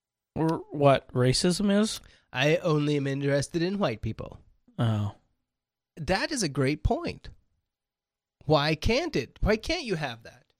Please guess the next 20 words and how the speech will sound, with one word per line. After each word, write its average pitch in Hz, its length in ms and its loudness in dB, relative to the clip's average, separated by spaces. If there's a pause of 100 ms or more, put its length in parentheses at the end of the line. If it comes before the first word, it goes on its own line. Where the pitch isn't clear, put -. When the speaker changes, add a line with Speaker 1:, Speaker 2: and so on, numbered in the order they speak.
(640)
Speaker 2:
Uh, 135 180 -12
I 139 100 -8
have 139 200 -10
the 135 60 -16
preference 165 460 -2
that - 160 -4
I, 127 360 -6
um, 113 340 -10
I 113 160 -8
o-, 120 260 -6
only 143 200 0
men 202 340 2
or 135 120 2
only 170 160 2
women. 170 340 -2 (180)
Why 151 140 -2
can't 160 260 0
it 175 80 -6
be 175 160 -2
only, 143 340 -6